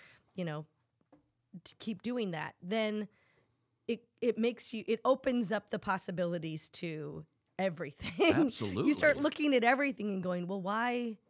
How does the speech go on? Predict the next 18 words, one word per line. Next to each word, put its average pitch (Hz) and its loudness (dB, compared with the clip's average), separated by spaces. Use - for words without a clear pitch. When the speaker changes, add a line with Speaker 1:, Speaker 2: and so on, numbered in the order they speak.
Speaker 2:
And - -8
Speaker 1:
do 131 -2
Speaker 2:
that 151 4
can 226 2
Speaker 1:
I" 208 4
Speaker 2:
be 127 0
overwhelming. 120 2
Speaker 1:
Right. 247 4
Why 190 0
do 226 0
I 214 0
have 196 -2
to 196 -8
do 175 -6
that? 196 -6
Why 160 -8
do 196 -6
I, 180 -8